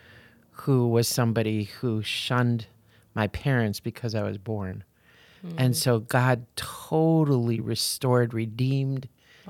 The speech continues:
Speaker 1: It's
Speaker 2: Wow.
Speaker 1: an amazing story because
Speaker 2: Mm-hmm.
Speaker 1: I just loved her. We had such a close bond.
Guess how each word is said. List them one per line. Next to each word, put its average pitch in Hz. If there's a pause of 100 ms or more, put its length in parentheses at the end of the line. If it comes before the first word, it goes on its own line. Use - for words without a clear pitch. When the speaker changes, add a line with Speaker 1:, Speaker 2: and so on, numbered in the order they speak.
(100)
Speaker 1:
It's 147
Speaker 2:
Wow. 156
Speaker 1:
an 147
amazing 127
story 117
because 117
Speaker 2:
Mm-hmm. 165 (100)
Speaker 1:
I 127
just 139
loved 123
her. -
We 120
had 117
such - (500)
a 131
close 151
bond. 120